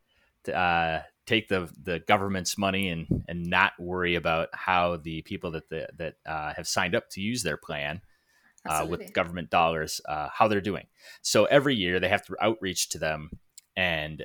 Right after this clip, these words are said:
Speaker 1: uh, you know, ask them a series of questions, uh, of, you know, "Have you been in the hospital? How many times have you fallen in the last year?"
Speaker 2: Mm-hmm.
Speaker 1: Things like that. Um, uh, because, uh, uh, some people are, are new to the plan.
Speaker 2: Mm-hmm.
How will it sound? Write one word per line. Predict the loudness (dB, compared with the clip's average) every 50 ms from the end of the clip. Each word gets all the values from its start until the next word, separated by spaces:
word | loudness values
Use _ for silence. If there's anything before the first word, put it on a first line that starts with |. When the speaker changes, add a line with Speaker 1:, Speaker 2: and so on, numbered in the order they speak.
| -8
Speaker 1:
uh, | -6 -6 -4 -4 -4 -6 -8 -10 _ _ _ _ _ _ _ -8 -6
you | -4 -2
know, | 0
ask | 2 2 2 2
them | 0 -2 -4
a | -2
series | -2 0 0 2 0 0 -2
of | -6 -8
questions, | -6 -4 -2 -2 -2 -2 -4 -6 -8 -10 -8 -6 -6 -6 -4 -6
uh, | -8 -8 -8 -8 -8 -8 -10 _ _ _ _ _ _ -10
of, | -8 -8 -8 -8
you | -8
know, | -4 -2
"Have | -2 -2
you | 2 4
been | 4 4 4
in | 2
the | 0 2
hospital? | 4 4 4 4 2 -2 -4 -2 -2 0 0
How | 0 -2
many | -4 -4 -4
times | -2 -2 -2 -2 -2 -4
have | -6 -8
you | -8 -8
fallen | -4 -2 -2 0 0 -2 -4 -6
in | -6
the | -6
last | -6 -4 -4 -4 -4 -6 -6 -6
year?" | -6 -4 -4 -6
Speaker 2:
Mm-hmm. | -6 -8
Speaker 1:
Things | -8 -10 -8 -6
like | -6 -6 -6 -4
that. | -2 -2 -2 -2 -4 -6 _ _ _ _ _ _ _ _ _ -2
Um, | -2 0 0 0 -2 -6 -8 -10 -8 -6 -6 -6 -8 -12 _ _ _ _ _
uh, | -10 -8 -8 -8 -8
because, | -6 -4 -2 -2 -2 -2 -4
uh, | -4 -4 -4 -4 -6 -8 -10 -12 -18 _ _ _ _ _ _ _ _ _ _ _ _ _ _ _ _ _ _ _ -6
uh, | -4 -2 0
some | 4 4 4 4 4
people | 2 -2 0 2 4
are, | 4 4 4 4
are | 2 2 2 0
new | 0 -2 0
to | 0 -2
the | -2 -4
plan. | -4 -2 -2 0 0 0 0 0 -2 -4 -6 -10 -10 -8
Speaker 2:
Mm-hmm. | -6 -6 -4 -6